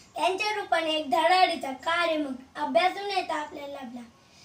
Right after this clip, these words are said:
सध्याच्या कोरोनाच्या गंभीर परिस्थितीतही त्यांचे दौरे पाहिले की आवाक व्हायला होते. मी विद्या प्रतिष्ठान कॅम्पसमध्ये राहतो. एखाद्या दिवशी सकाळी सकाळी कॅम्पसच्या कानाकोपऱ्याची स्वच्छता होताना मला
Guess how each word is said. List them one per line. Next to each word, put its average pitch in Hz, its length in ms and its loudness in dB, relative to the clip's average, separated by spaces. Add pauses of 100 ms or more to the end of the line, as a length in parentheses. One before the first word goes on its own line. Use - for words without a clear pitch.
(200)
सध्याच्या 330 460 4
कोरोनाच्या 349 540 4
गंभीर 349 380 0
परिस्थितीतही 349 720 -2
त्यांचे 370 360 -2
दौरे 349 320 4
पाहिले 311 240 -2
की 339 120 -2
आवाक 349 380 4
व्हायला 415 280 0
होते. 285 360 -6 (2250)
मी 359 140 -4
विद्या 359 260 4
प्रतिष्ठान 330 560 -4
कॅम्पसमध्ये 359 600 -2
राहतो. 359 300 -4 (540)
एखाद्या 339 420 -2
दिवशी 359 460 -4
सकाळी 359 460 0
सकाळी 359 360 -2
कॅम्पसच्या 339 680 -2
कानाकोपऱ्याची 359 880 -4
स्वच्छता 359 560 -2
होताना 330 320 0
मला 302 220 -2